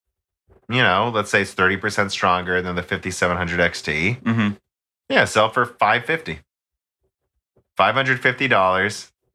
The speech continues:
Speaker 2: Yeah.
Speaker 1: <laughs> They're just completely
Speaker 2: May-,
Speaker 1: wi-
Speaker 2: well, maybe six hundred. I don't know.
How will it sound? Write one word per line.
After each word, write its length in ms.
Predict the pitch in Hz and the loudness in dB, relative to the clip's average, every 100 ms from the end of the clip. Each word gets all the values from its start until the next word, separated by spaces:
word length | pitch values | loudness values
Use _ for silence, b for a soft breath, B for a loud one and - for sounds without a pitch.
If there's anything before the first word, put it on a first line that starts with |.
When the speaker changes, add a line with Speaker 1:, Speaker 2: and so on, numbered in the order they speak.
| - | 0
Speaker 2:
Yeah. 240 | 156 175 170 | 2 2 -2
Speaker 1:
<laughs> 60 | 120 | -2
They're 120 | 175 | 0
just 300 | - 165 147 | 0 -2 0
completely 540 | - 285 - 123 120 131 | 0 0 2 0 2 2
Speaker 2:
May-, 80 | 160 | 2
Speaker 1:
wi- 280 | 120 - 131 - | 0 -6 -10 0
Speaker 2:
well, 140 | 143 | 2
maybe 240 | 131 123 107 | 2 0 -2
six 360 | - 101 - | -2 -2 0
hundred. 320 | 104 98 101 104 | -2 0 0 0
I 80 | 107 | 0
don't 160 | 98 | 0
know. 180 | 92 | -2